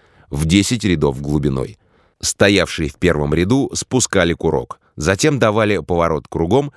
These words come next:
и маршировали назад. Там, за спинами товарищей, они могли перезарядить оружие в относительной безопасности. Те, кто стоял во втором ряду, делали шаг вперёд и, в свою очередь, стреляли. Получался смертельный балет. Группы людей двигались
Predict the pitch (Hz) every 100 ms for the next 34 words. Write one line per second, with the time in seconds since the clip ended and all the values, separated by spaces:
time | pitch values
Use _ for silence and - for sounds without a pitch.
0 | - 160 104 127 - 113 92 85 78 76
1 | 76 67 60 - _ _ - 143 151 127
2 | 120 127 110 95 87 92 135 131 143 123
3 | - 104 143 135 127 123 120 120 113 113
4 | 101 101 - 85 120 131 147 123 113 -
5 | 101 - 92 95 90 85 78 80 - 64
6 | - 67 - 53 - _ _ - - 80
7 | 78 - 78 76 67 69 - 87 117 117
8 | 120 104 _ - 78 127 151 143 131 117
9 | - - 87 143 160 - - 101 - 101
10 | 101 - 98 - 85 - - 85 67 64
11 | - _ _ _ 104 110 - 165 151 156
12 | 143 - 123 107 - 120 113 98 95 78
13 | - - _ - 73 98 90 82 80 73
14 | 67 67 73 67 65 -